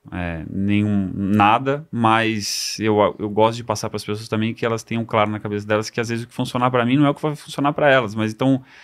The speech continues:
pô, cara, eu não sou um cara que acordo bem disposto quatro horas da manhã, você não precisa, só encaixa o seu treino à noite, só não, só não deixa de fazer ele, sabe assim? Então, e, e busca aonde,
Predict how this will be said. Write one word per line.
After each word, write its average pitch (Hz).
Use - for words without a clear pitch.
pô, 156
cara, 127
eu 131
não 135
sou 147
um 147
cara 139
que 139
acordo 131
bem 120
disposto 123
quatro 131
horas 127
da 135
manhã, 135
você 127
não 165
precisa, 165
só -
encaixa 127
o -
seu 143
treino 143
à 160
noite, 127
só 123
não, 123
só 147
não 156
deixa 147
de -
fazer 123
ele, 110
sabe 123
assim? 123
Então, 127
e, 117
e 127
busca 127
aonde, 131